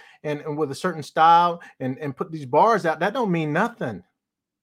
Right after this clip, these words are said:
That don't mean nothing. Let me see, do you really care about your community? What's your life look like? And, and now we've gotten to a place now where people can just be famous to be famous.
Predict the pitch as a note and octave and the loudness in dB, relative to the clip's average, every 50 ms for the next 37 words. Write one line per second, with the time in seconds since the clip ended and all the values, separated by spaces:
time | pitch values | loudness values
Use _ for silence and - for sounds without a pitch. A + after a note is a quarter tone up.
0 | _ _ _ _ _ _ _ _ _ _ - F3 G3+ G#3 A#3+ A3 G3+ G3+ F#3 F3+ | _ _ _ _ _ _ _ _ _ _ -8 -6 -2 -2 -2 0 0 0 0 0
1 | F3 F3+ F3+ - G3 G3 G3+ G3+ A3 G#3+ - - F#3+ F#3 F3+ F3+ F3+ F3+ - _ | -2 -2 -2 -2 -2 -2 -2 -4 -4 -6 -6 -6 -6 -6 -4 -6 -6 -8 -12 _
2 | _ _ _ _ _ C3 A#2+ D#3+ F3+ F3+ F3 F#3 F#3 E3 D3 D#3+ D#3 D3+ D#3+ D#3+ | _ _ _ _ _ -10 -4 -2 0 0 0 0 0 0 0 -2 -2 -2 -4 -4
3 | D#3+ - G3 G#3 G#3+ G3 D#3+ D3 D3+ - D3+ C3+ B2+ C#3 D3+ - - - D3 C3+ | -6 -6 -4 -2 -2 0 -2 -2 -2 -4 -4 0 0 0 0 0 -2 -8 -12 -12
4 | - - C#3+ C3+ C3 D3+ G3+ A3+ G#3 - - F#2+ - - _ _ C4+ F#3+ - - | -10 -8 -6 -4 -4 -4 -4 -4 -6 -8 -10 -14 -18 -20 _ _ -6 -6 -4 -4
5 | - F#3+ F3 - - G#3+ G#3+ - - D3+ - - - A2+ G#2 F2+ D#2+ - _ _ | -4 -2 0 0 0 0 -2 -4 -8 -12 -12 -10 -10 -10 -10 -10 -10 -14 _ _
6 | _ _ _ _ _ _ _ _ _ _ _ _ _ _ _ _ _ _ - F3+ | _ _ _ _ _ _ _ _ _ _ _ _ _ _ _ _ _ _ -4 0
7 | F3+ F3+ F3+ F3 - - _ _ - D#3+ D#3 D#3+ F#3 G#3+ A#3+ A#3 G#3+ G3+ E3 F#3 | 0 0 0 -2 -6 -12 _ _ -6 -4 -2 0 0 0 0 0 -2 -2 -2 -2
8 | F#3+ F3+ F3+ F#3 G3 F3+ F3 - - F#3 F#3 F3+ F3+ - E3+ F3+ G3 G#3 G3 F3+ | -4 -4 -4 -4 -4 -4 -4 -4 -4 -4 -4 -4 -4 -4 -2 -2 0 0 0 -2
9 | E3 D#3 - G#3 G3+ - F3+ D3+ E3 C#3+ D#3 D3 C#3 E3 D#3+ C3+ - D#3+ F3 G3 | -2 -4 -6 -8 -10 -8 -8 -8 -8 -8 -8 -8 -8 -10 -10 -8 -8 -6 -4 -4
10 | F#3 E3+ C#3 - D3 D3 D#3 C#3 - E3 F3 F#3 E3 A2+ F2 - - - - - | -4 -6 -6 -8 -10 -12 -10 -8 -6 -6 -6 -6 -8 -10 -12 -14 -16 -18 -20 -20